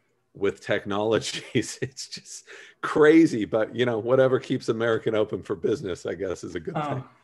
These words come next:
Speaker 2: that is funny. I'm sure this is, you could say this in other areas too, that,
Speaker 1: Yeah.
Speaker 2: you know, that's where they get the saying, "Everything old is new again," right? So
Speaker 1: Yeah.
Speaker 2: Jill, Jill says, "My husband is taping at night, but he's still snoring. Any advice? By the way, I love your book and I have recommended it to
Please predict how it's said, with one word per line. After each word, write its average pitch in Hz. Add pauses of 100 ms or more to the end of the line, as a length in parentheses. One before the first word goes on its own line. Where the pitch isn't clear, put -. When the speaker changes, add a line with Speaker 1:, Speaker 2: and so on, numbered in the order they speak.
(160)
Speaker 2:
that 151
is 139
funny. 127
I'm 131
sure 175
this 156
is, 131
you 139
could 135
say 139
this 135
in 131
other 139
areas 127
too, 117
that, 117 (160)
Speaker 1:
Yeah. -
Speaker 2:
you 139
know, 117
that's 143
where 175
they 160
get 147
the 131
saying, 147
"Everything 139
old 139
is 127
new 147
again," 104
right? 123 (800)
So 196
Speaker 1:
Yeah. -
Speaker 2:
Jill, -
Jill 269
says, 196
"My 175
husband 320
is 247
taping 196
at 160
night, 127
but 147
he's 185
still 131
snoring. 180
Any 190
advice? 156
By 143
the 143
way, 160
I 143
love 143
your 220
book 147
and 143
I 135
have 135
recommended 160
it 113
to 113